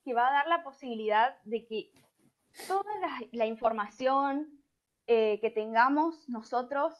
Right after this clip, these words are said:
dentro de la lámina se pueda unir, eh, y reticular para llegar a, a una fluidez y a un equilibrio o una armonía dentro de, de esta lámina.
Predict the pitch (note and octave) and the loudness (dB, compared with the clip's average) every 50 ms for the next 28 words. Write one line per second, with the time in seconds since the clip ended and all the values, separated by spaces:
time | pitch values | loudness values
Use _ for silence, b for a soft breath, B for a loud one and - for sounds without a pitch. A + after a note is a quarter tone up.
0 | _ _ _ _ _ _ _ _ _ _ _ _ - A#3 A3+ C4 C#4+ E4 C#4+ C4 | _ _ _ _ _ _ _ _ _ _ _ _ -2 0 0 2 2 2 4 4
1 | B3 A3 A3+ A#3 B3 C#4 D4 D#4+ F4 E4+ E4 - C4+ A3+ - A#3 A#3+ B3+ C4+ C#4+ | 4 6 4 4 2 0 -4 -4 -4 -4 -6 -8 -10 -6 -2 -2 0 2 2 2
2 | D4+ - - - _ _ _ - - B3+ B3 A#3+ A#3+ B3+ C4+ D4 D#4+ F4 F#4+ G4 | 2 0 -6 -14 _ _ _ -8 -4 -2 -2 0 0 0 0 0 -2 -2 -4 -6
3 | - _ _ _ _ _ _ _ _ - A#3 A3 G#3+ - - A#3+ B3 A#3+ A#3+ A#3 | -12 _ _ _ _ _ _ _ _ 0 0 0 0 0 -2 -4 -2 0 -2 -2
4 | A#3+ A#3 A#3 A3+ A3 A3+ A3+ A#3+ B3 D#4 F#4+ G#4 _ _ _ _ _ _ _ _ | -4 -6 -2 0 2 4 6 4 4 2 -2 -8 _ _ _ _ _ _ _ _
5 | _ _ - B3 A#3+ A#3+ B3+ - - - _ _ - G#3 G#3 A#3+ A3 G#3 G#3 G#3 | _ _ 2 4 6 6 6 4 2 -2 _ _ -14 -2 2 2 4 6 6 6
6 | G#3+ A3+ C4+ C#4 - - A3+ G#3+ G#3 G3+ G3 F#3+ F#3 - - G#3+ G#3+ A3 A#3 B3 | 6 6 4 0 2 4 4 6 6 6 4 2 0 0 0 0 0 0 0 0
7 | C4 C4 A#3+ A3 G#3+ _ - B3+ B3 B3 A#3+ A3+ A3+ A#3 B3+ B3 D4 C#4 B3 A#3+ | 0 0 0 -2 -6 _ -8 -6 -4 -4 -2 0 0 0 -2 -2 -2 -2 -2 -2
8 | A#3+ B3 B3 B3 B3+ A#3 A3 A3+ A3+ A3+ A3 B3+ B3+ C4 C#4 C#4 - _ - - | -2 -4 -8 -8 -8 -10 -8 -10 -10 -10 -6 -2 -2 -2 -2 -2 -6 _ -6 -4
9 | A3 G#3+ A3+ A#3+ B3 B3 B3 B3 A#3+ A3 G#3+ G#3 A3 B3 C4 C4+ B3+ B3+ B3+ A3+ | -4 -4 -2 0 0 0 0 -2 -6 -6 -8 -8 -6 -6 -4 -2 -2 -2 -2 -2
10 | G3 G3 G#3 G#3 A3 A3 G#3+ G3+ F#3+ F#3 F#3 - _ _ _ - G#3 G3+ G3+ - | -4 -6 -6 -4 2 2 2 2 2 -4 -14 -20 _ _ _ -6 -6 -6 -6 -6
11 | G#3+ G3 G3 G3 G3 G3+ G3 F#3 F3+ F3+ | -6 0 2 0 0 0 -2 -12 -12 -14